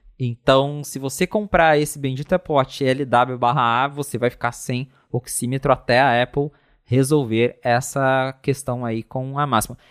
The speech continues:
É, o modelo é quase o mesmo, o modelo, no caso, o sistema que a Apple tá usando é quase o mesmo que ela usou quando ela lançou o eletrocardiograma lá no Series quatro.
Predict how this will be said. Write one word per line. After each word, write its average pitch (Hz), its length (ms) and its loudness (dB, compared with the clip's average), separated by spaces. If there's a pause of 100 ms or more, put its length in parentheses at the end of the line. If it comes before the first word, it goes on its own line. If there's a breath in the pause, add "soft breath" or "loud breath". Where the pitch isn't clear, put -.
É, 202 240 4 (240)
o 233 60 4
modelo 226 600 2
é 190 120 -2
quase 233 340 -2
o 208 60 -2
mesmo, 170 400 -2
o 123 100 -4
modelo, 123 300 -4
no 131 80 -4
caso, 143 260 0
o 135 60 -8
sistema - 380 -4
que 147 80 2
a - 20 4
Apple 139 160 -6
tá 139 100 -6
usando 147 260 -4
é - 20 0
quase 226 260 -2
o 214 40 -4
mesmo 185 220 -4
que 180 120 -6
ela 180 160 -2
usou 156 440 2 (200 soft breath)
quando 165 180 0
ela 175 160 4
lançou 180 800 2
o 160 1300 2
eletrocardiograma 143 840 0
lá 139 200 0
no 151 80 -10
Series 160 260 -6
quatro. 117 440 2